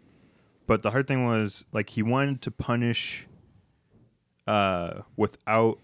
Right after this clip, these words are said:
any, he didn't, he didn't care about innocence getting in the way. And, and I don't know if I'd say he didn't care about it, but, like, he, he didn't,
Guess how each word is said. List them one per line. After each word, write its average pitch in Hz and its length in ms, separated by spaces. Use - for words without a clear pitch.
any, 110 720
he 110 180
didn't, 110 280
he 120 140
didn't 120 200
care 107 180
about 98 360
innocence 107 460
getting 98 260
in 90 120
the 90 80
way. 90 500
And, 131 240
and 151 180
I 160 40
don't 156 120
know 135 60
if 113 100
I'd 101 160
say 101 120
he 95 100
didn't 90 220
care 87 160
about 80 200
it, - 140
but, 117 140
like, 113 160
he, - 100
he 131 240
didn't, 117 380